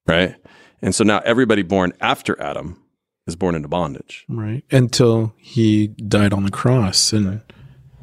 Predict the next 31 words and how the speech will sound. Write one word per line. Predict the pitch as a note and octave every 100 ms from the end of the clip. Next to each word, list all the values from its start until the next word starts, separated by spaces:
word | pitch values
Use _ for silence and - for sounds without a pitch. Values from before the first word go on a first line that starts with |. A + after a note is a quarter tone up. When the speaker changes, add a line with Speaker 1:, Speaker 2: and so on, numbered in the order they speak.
| -
Speaker 2:
shed | - A2+
his | G#2 G2
blood | G#2+ A2+ A2 G#2+ G#2
so | -
we | G2+ G2
could | G#2+
all | G2+ A2 D3
be | A2+
saved. | G2 - G2+ - - - - - - - -
Speaker 1:
Right. | C#3 G2
Well, | C#3+ C#3+ D#3
I | A#2+
mean, | B2+ C3 G#2+ -
that, | A2+ C#3 - _ _
look, | G2+ F#2
I'm | F#2 G2
not | G#2
gonna | B2+
deny | A2+ F#2+ G2
it. | G#2
We | G#2
can | A2
come | A2
back | G2 G2
and | F#2+
talk | F#2+
about | E2+ F2
that | G2 F#2
in |
more | F2+ F2
detail. | F2 F2+ F2